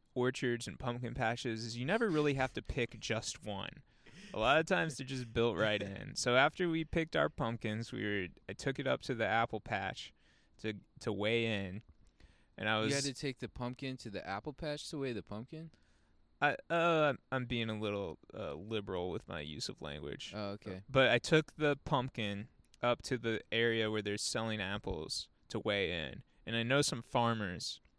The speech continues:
Speaker 1: And one of these farmers I know said it was a bad year for apples.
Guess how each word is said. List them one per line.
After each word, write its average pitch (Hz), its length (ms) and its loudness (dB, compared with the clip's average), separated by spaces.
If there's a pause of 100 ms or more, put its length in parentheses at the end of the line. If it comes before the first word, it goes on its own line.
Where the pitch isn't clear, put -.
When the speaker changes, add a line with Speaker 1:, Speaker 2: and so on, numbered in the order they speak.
(160)
Speaker 1:
And 113 120 -4
one 123 80 2
of 131 80 0
these 117 160 -4
farmers 123 500 -2
I 104 100 -4
know 107 420 -2
said 107 260 -2
it 101 60 0
was 107 120 -4
a 104 60 -6
bad 110 340 0
year 110 220 -2
for - 220 -2
apples. - 680 -4